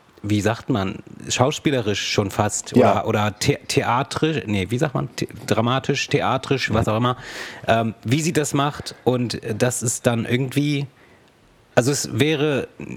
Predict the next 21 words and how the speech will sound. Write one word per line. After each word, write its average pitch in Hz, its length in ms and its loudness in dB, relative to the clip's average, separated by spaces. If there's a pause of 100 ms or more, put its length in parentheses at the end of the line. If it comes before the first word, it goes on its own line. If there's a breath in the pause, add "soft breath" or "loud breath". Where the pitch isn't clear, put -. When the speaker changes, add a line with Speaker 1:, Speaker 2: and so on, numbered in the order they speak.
Speaker 1:
tatsächlich 143 300 2
nicht 165 120 -2
so 151 60 0
interessant, 131 360 0
wenn's 120 180 0
einfach 123 300 0
nur 120 340 0
daher 113 400 2
ge-, 104 300 2 (580 loud breath)
vorgelesen, 123 1080 2
wie 113 120 2
auch - 80 -4
immer. 131 420 0
Es 123 140 0
ist - 320 -2
tatsächlich 123 440 2
so 120 180 2
sehr 113 400 2
spannend 139 360 0
gemacht 123 480 0
irgendwie 127 460 0